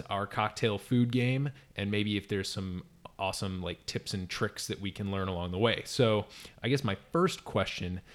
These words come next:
is, how do we think about food and cocktails? Um, and m-, mainly my question is, like, there's always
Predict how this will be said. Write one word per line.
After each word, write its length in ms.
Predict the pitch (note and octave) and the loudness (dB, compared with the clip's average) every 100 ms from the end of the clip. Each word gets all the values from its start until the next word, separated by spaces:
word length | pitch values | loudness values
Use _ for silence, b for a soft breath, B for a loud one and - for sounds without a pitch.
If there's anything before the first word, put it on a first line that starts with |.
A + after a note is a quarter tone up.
| B B | B B
is, 640 | A2 A2 A2 G#2+ G#2 - - b b b _ - | 4 6 6 4 2 -2 -10 b b b _ 0
how 140 | G3 | 2
do 80 | C4+ | 4
we 80 | B3 | 4
think 240 | D#3+ C#3+ | 4 4
about 280 | A2+ G#2+ - | 4 4 4
food 160 | A2+ | 2
and 80 | G2+ | 2
cocktails? 840 | F#2+ F#2+ F2+ - F#2+ F#2 F#2 - - - | 0 0 0 -2 -2 -2 -4 -6 -10 -6
Um, 480 | G2+ F#2 F2+ F2+ F#2 - | -4 -2 -4 -6 -8 -6
and 260 | G#2 G2 - _ _ - | -4 -2 -6 _ _ -12
m-, 100 | A#2+ - _ - _ _ - | -12 -12 _ -20 _ _ -6
mainly 440 | C#3 D3 E3 B2+ | 2 4 6 4
my 180 | A2+ G#2+ | 4 2
question 420 | G2+ - A2+ A#2 | 2 0 0 0
is, 220 | G#2+ G#2 G2 - | 0 0 -4 -6
like, 280 | A#2 - A#2+ | -6 -6 0
there's 200 | A#2 A2 - | 0 0 -4
always 720 | A#2+ D3 D3+ D3+ C#3+ C3+ - | 2 4 4 4 2 0 -4